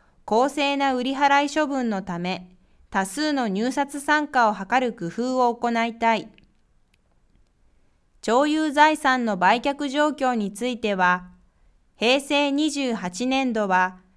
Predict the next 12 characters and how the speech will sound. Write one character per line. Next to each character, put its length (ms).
入 220
札 320
件 260
数 400
一 140
件、 500
落 220
札 320
件 260
数 480
一 240
件、 380